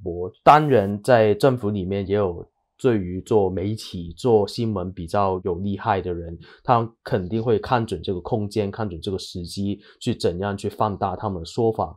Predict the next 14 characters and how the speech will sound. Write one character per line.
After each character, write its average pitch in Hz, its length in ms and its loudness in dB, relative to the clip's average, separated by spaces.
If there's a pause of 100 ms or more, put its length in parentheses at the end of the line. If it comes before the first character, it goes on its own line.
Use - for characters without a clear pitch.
(140)
去 117 240 -4
怎 85 200 -6
样 87 120 -10
去 98 120 -6
扩 107 380 -4
大 98 140 -4
他 104 160 -8
们 87 140 -10
的 87 80 -10
影 87 180 -10
响 98 240 -8
力。 90 240 -6 (480)
就 - 220 6
算 113 400 4